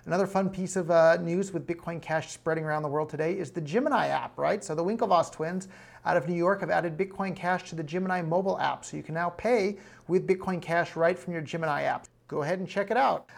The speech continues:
Another, uh, fun thing that's kind of related to that there too, if you wanna use Bitcoin Cash in your Gemini app to buy coffee, right? That's one of the main things people have been talking about using Bitcoin for, for years and years and years is to buy coffee. Uh, well, with the current fees on the Bitcoin Cash network,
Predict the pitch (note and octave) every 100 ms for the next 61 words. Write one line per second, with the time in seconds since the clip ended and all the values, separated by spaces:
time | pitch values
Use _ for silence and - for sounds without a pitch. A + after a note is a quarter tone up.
0 | - E3 G3 A3+ A#3+ - F3+ - - F#3
1 | G3 F#3 - - - F#3 F#3+ F#3 - F3+
2 | E3 E3+ G3+ A3 D#3 D3+ D#3+ E3+ D#3+ A#3
3 | F#3+ - E3+ F3 F#3 F#3 F3+ F#3+ F#3 F#3+
4 | F3+ F3+ F3 - F3+ D3+ G3 G3+ D#3 D3
5 | G3 - - D3 D#3+ E3 A3 B3 D#3 D3
6 | C3+ E3 F#3+ D#3 - F#3 F3+ F#3 F#3 F#3
7 | F#3 - - - - F3+ F3 F3+ D#3+ E3
8 | E3+ F3 F#3 F3 E3+ D#3+ E3 E3 D#3 D#3+
9 | E3 - D3+ F3+ C4 G3+ - D3+ D#3 E3+
10 | E3 E3 D3+ D3+ C#3+ - D#3+ D#3+ C#3+ C3
11 | C#3+ D#3+ - - - - C#3+ D3 - -
12 | - - D#3+ E3 E3+ E3 G3+ G#3+ G#3+ -
13 | B3 B3+ G3+ F#3+ - - E3 F#3 F#3 E3+
14 | G3+ - F#3+ E3+ - A3 A3+ - D#3 D3
15 | C#3+ D3+